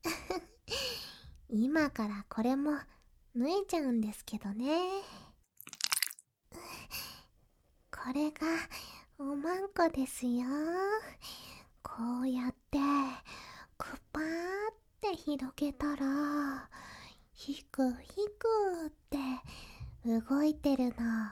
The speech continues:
わかります？あ、先輩のおちんちん、さっ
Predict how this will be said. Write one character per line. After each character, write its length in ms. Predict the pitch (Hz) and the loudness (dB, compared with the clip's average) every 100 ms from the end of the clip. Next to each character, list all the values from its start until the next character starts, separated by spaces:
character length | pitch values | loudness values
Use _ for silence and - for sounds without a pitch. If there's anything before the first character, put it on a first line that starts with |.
| - - - - | -8 -18 -20 -4
わ 220 | 233 208 - | -2 -2 -2
か 140 | 277 | -2
り 180 | 294 339 | 0 2
ま 140 | 349 392 | 2 0
す？ 180 | 392 269 233 220 277 349 508 - - _ - - - _ _ _ _ _ - | 0 -2 -2 -2 -4 -4 -6 -10 -20 _ -20 -20 -20 _ _ _ _ _ -6
あ、 260 | 214 233 - - - - - - - - | -2 -2 -4 -12 -14 -14 -16 -20 -18 -2
先 280 | 220 220 240 - | 4 4 4 2
輩 240 | 285 285 | 4 4
の 200 | 277 277 | 2 0
お 40 | |
ち 300 | 285 - 294 | 0 0 0
ん 80 | 285 | 0
ち 240 | - 247 233 | -2 0 0
ん、 80 | - - - - - | 0 -12 -18 -20 -16
さ 220 | - 254 | -4 -4
っ 20 | 294 | -4